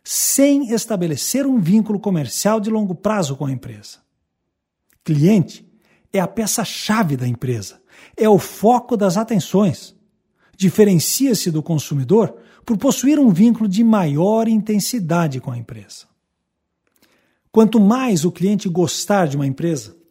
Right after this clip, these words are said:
mais provavelmente falará bem dela quando pedirem sua opinião ou mesmo sem que a peçam. A melhor propaganda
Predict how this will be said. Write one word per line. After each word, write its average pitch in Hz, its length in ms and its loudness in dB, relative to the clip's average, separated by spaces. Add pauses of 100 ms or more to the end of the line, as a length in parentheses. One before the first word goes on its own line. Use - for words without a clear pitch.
(560)
mais 233 480 0
provavelmente 196 720 0
falará 185 360 -2
bem 214 380 2
dela 180 400 0
quando 180 340 -2
pedirem 226 460 2
sua 247 180 -2
opinião 208 520 0
ou 294 160 0
mesmo 220 400 2
sem 220 320 0
que - 80 0
a 175 40 2
peçam. - 420 -8 (1160)
A 156 80 -2
melhor 143 340 4
propaganda 165 680 2